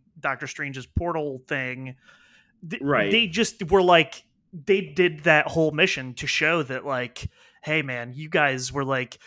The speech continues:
Speaker 1: 'The portals are cool in Ratchet and Clank, but it takes a second.' Not
Speaker 2: <laughs>
Speaker 1: anymore, fuck you." And it was just like, how is it? It's instantaneous. There's no loading.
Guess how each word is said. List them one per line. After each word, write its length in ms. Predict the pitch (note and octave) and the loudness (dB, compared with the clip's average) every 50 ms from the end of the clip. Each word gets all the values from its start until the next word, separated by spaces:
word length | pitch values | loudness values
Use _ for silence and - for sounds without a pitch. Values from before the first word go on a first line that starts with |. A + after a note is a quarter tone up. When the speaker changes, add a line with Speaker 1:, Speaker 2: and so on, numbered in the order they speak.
| - - _ - | -20 -20 _ -2
Speaker 1:
'The 120 | D#3 G3 | 0 2
portals 440 | F#3+ - D#4+ E4 D#4 D4+ B3 F3+ G3 | 4 6 6 6 6 4 2 2 0
are 60 | F#3+ | -2
cool 440 | G3 - - B3+ C4 C#4 C4+ A3 G3 | -2 -4 -4 -2 -2 0 2 2 0
in 100 | F3+ E3 | 0 2
Ratchet 380 | F3 F#3 F#3 F3+ - F#3 D#3+ | 2 2 2 2 0 -4 -4
and 100 | E3 E3+ | -4 -8
Clank, 320 | - - G#3+ G#3+ G3+ F3+ C#3 - | -10 -6 -4 -4 -4 -4 -4 -4
but 120 | E3 D3+ | -2 -2
it 120 | D#3 - | -2 -4
takes 340 | - G3 G#3 A#3 A3+ - - | -2 -2 -2 -4 -4 -8 -10
a 60 | D#3 | -10
second.' 560 | C3 - - D3 B2 C#3 - - - B2+ B2 _ _ _ - _ _ - - _ _ | -10 -10 -8 -8 -10 -10 -12 -14 -16 -18 -18 _ _ _ -20 _ _ -20 -20 _ _
Not 380 | D#3 D#3 D#3 D#3 D#3+ E3+ F3 E3+ | -8 0 6 8 10 10 10 8
Speaker 2:
<laughs> 20 | |
Speaker 1:
anymore, 500 | F#3 G3+ G#3 G3+ G3+ G#3+ A3 G#3+ G#3 F#3+ | 4 2 2 2 4 6 6 8 8 6
fuck 400 | - - - C4 G3 - - - | 4 6 4 4 4 4 0 -10
you." 320 | F3 D3+ C#3 C#3 D3+ F3+ - - A#3+ | -10 -10 -10 -10 -12 -14 -4 2 2
And 120 | A3 G3+ | 4 4
it 100 | A3+ A3+ | 4 2
was 160 | A3 A3 - | 2 0 -2
just 220 | - A3 G#3 - - | -2 -6 -6 -4 -2
like, 200 | F#3 F3 - F#3+ E3+ | -4 -2 -4 -4 -4
how 320 | F3 - D3+ D#3+ E3 E3+ | -4 2 2 2 2 2
is 160 | E3 D3+ C#3 | 0 0 0
it? 100 | F#3 F#3 | 0 0
It's 160 | F#3 D3+ - - | 0 -2 -2 -4
instantaneous. 560 | G3 E3 C#3+ - D#3+ D3+ C#3 E3 F#3 E3+ C#3 | -4 -4 -4 -4 -6 -4 -4 -4 -6 -4 -4
There's 160 | C#3+ C3+ B2+ | -6 -6 -2
no 160 | D#3 D3+ C#3+ | 0 0 0
loading. 340 | C#3 C#3 C3+ C3 B2+ - | 0 0 -2 -4 -6 -10